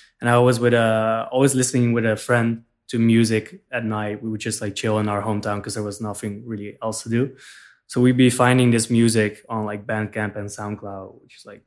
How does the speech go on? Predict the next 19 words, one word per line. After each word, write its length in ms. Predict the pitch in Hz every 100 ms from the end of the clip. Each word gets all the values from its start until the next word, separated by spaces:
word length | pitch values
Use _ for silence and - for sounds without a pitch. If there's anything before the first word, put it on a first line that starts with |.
| -
the 60 |
Nujabes 580 | 113 104 107 107 104 -
kind 220 | 107 104
of, 80 | 101
like, 240 | 104 98
beats. 320 | 107 107 101 - _ - - _ _ _
Um, 720 | 113 104 101 101 - - - - -
but 100 | 131
it 20 |
was 120 | 143
very 260 | 123 139 160
hard 300 | 147 139 143
to 100 | 117
find 300 | - 127 120
this 120 | 113
music 440 | 117 113 107 104 _
online. 400 | 120 110 110 107
That 80 | 101
was, 300 | 104 110 -